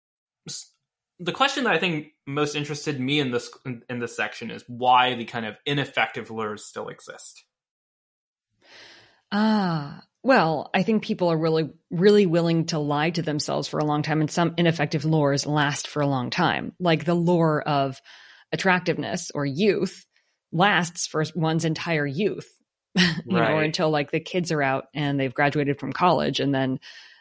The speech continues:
Speaker 2: the husband leaves the lifelong housewife for a much younger model because that social contract is kind of broken down.
Speaker 1: <laughs>
Speaker 2: Um, I would say any, any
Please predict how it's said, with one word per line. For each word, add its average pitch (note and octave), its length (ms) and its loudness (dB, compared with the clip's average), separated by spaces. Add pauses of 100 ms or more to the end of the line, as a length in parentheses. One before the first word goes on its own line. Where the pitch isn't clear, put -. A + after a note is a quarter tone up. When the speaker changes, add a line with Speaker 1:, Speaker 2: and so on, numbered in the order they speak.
(120)
Speaker 2:
the D#3 100 2
husband D#3 340 4
leaves D3+ 320 0
the D3+ 360 4 (340)
lifelong C#3+ 840 0
housewife D3+ 580 0
for D3 260 -2
a D3+ 100 0
much C#3+ 220 -2
younger C#3+ 260 -2
model D#3 440 4
because C#3 580 -2
that C3 220 -4 (260)
social C#3+ 300 -6
contract D3 540 -2
is D3 100 -8
kind C#3 160 -6
of A#2+ 60 -10
broken C3 280 -8
down. D3 400 -6
Speaker 1:
<laughs> - 40 -20 (540)
Speaker 2:
Um, C#3 360 -2 (140)
I A#3 80 4
would D4+ 140 2
say C#4+ 180 2
any, C4 380 -2
any A#3 520 -2